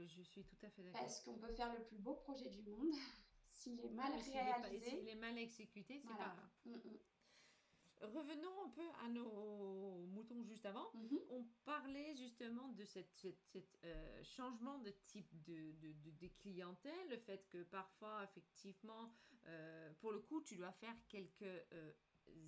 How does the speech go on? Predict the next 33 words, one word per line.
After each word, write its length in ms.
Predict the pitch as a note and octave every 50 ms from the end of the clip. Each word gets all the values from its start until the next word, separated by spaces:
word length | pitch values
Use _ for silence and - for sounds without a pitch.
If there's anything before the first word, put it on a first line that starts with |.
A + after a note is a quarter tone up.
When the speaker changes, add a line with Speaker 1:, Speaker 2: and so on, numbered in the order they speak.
| D3+ D#3+
Speaker 1:
ajustements, 840 | F3 F3 E3 D3+ E3 G#3+ A#3 A#3 - - - G#3+ G#3+ A3+ C#4+ G4 G4 - - - - -
on, 260 | - E3 E3 D#3+ D3+ D#3+ - - - -
on 120 | - F3+ F3
va 180 | D#3 F#3+ G3
dire. 240 | F#3 G#3 C#4+ F4+ D#4
Il 60 | B3 G#3
y 60 | F#3
a 40 | F3+
deux 140 | F3 A3+
choses 260 | A#3+ A#3 C4+ C#4+ C#4 -
qui 120 | - A#3
font 200 | A3+ A3+ A#3 A#3+
que 160 | A#3 B3+ C4+ C4+
tu 120 | - A3+
dois 120 | G3 F#3+
faire 160 | F#3+ - G3 F3+
des 140 | F3+ F3
ajustements. 520 | E3+ F3 D#3 D#3+ E3+ - - F#3 A#3 D4 D4
Premièrement, 500 | - - A3 G3 G3+ G3 G#3 A3+ B3 A#3+
tu 140 | - - E3+
vas 100 | F3 E3+
avoir 200 | F3 F3 F3+ F#3
un 140 | F3 F3
autre 220 | G3 G#3 G#3 - - -
type 180 | - - E3 D3
de 80 | F#3
client. 340 | F3 - - G#3 A#3 A3+ G#3+ - - - - -
Et 60 | F#3+
puis, 140 | F#3+ F#3+ F3
deuxièmement, 560 | D#3 F#3 F#3+ D3 E3+ F3 E3+ F3+ F3+ E3+ D3+ - _ _ - - _ _ _ _ _ _ _ _
tu 200 | - - D#3+ D#3 D#3
as 80 | D3+
un 100 | D#3 D#3